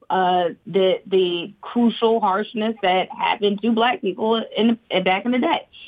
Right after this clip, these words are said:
Um, but bringing it to an educational standpoint. So it, it I, I feel like people kinda wanna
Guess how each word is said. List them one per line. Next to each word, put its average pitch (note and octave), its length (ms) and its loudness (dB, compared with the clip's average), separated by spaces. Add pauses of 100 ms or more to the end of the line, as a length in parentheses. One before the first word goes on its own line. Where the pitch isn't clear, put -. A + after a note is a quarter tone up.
(340)
Um, G#3+ 420 0
but A3+ 380 0 (440)
bringing A#3 320 0
it A#3 200 0
to A3+ 160 2
an A3+ 180 0
educational G3 800 0
standpoint. E3 600 0
So F#3+ 400 0
it, G#3 240 0
it A#3 220 0 (580)
I, - 160 2 (920)
I G#3+ 160 2
feel C#4 360 0
like A3 380 0
people A#3 260 -4
kinda G#3 320 -2
wanna F#3+ 440 2